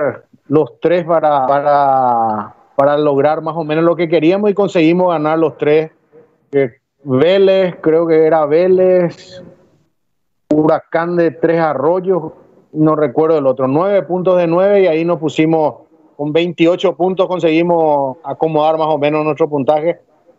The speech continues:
y me pasaron en ese torneo muchísimas cosas muy lindas. Eh,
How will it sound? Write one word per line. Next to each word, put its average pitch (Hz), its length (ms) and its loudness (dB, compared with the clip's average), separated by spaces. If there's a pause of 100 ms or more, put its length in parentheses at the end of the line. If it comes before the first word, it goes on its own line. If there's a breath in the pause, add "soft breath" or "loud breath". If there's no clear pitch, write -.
(240)
y 139 520 2
me 147 120 2
pasaron 160 440 -2
en 160 120 -4
ese 165 180 -2
torneo 156 340 0
muchísimas 147 500 -2
cosas 143 240 -2
muy 139 180 0
lindas. 135 400 0 (520)
Eh, 127 80 0